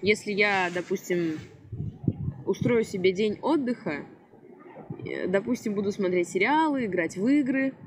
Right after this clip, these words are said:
мне будет очень плохо. Не только морально, но даже и физически. У меня начнёт болеть голова, живот, э, отвратительное самочувствие, ужасное настроение. Просто потому что я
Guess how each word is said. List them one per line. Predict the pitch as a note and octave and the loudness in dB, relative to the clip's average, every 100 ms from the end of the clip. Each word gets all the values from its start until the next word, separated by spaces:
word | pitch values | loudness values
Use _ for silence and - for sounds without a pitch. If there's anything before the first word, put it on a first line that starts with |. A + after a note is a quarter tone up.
| - - - - - - - | -20 -20 -20 -20 -16 -10 2
мне | G3 | 2
будет | G#3 G3+ | 4 2
очень | F3 E3+ | 0 -2
плохо. | - D3+ D3 C#3+ A#2+ | 0 -2 -2 -10 0
Не | F3 | 2
только | A#3 D4 C4+ | 2 2 2
морально, | G#3 F#3 E3 E3 | 2 2 0 0
но | F#3+ | 2
даже | F#3+ G#3 | 2 2
и | G3+ | -2
физически. | G3 F3 E3 - - D3 - - - C#3 | -2 -4 -6 -10 -6 -6 -8 -14 -16 -2
У | |
меня | F#3 G3 | 2 4
начнёт | F#3 - E3+ | 2 -2 -2
болеть | E3 D#3+ D#3 | -2 0 -2
голова, | D#3+ E3 F#3 B3 B3+ | 0 0 2 2 0
живот, | F#3+ E3+ F3+ A#3+ B3+ A3+ - - - - | 0 -2 0 0 0 -2 -10 -18 -18 -14
э, | - F3+ F3 E3+ E3 D#3+ D#3 - - - - - - | -6 -2 0 0 0 -2 -4 -4 -6 -6 -10 -10 2
отвратительное | F#3+ F3+ G3+ A3 A3 A3 F3 | 2 4 2 2 0 2 0
самочувствие, | E3+ F3+ E3+ E3 C4+ C#4+ - F#3 | 0 0 0 2 2 2 0 0
ужасное | E3+ F3+ F3 G3+ G3 F3+ | 2 0 2 2 2 0
настроение. | E3 D#3+ D#3+ E3 E3+ B3+ D#4 C4+ B3+ - - - - - - | 2 0 0 2 4 4 4 4 0 -6 -20 -20 -20 -16 0
Просто | A3 - | 0 2
потому | G#3+ A#3 | 0 2
что | C4 - G#3 F#3+ F3 D#3+ - - - - - - | 2 0 0 2 0 -4 -8 -14 -18 -20 -20 -6
я | - G#3+ | 2 2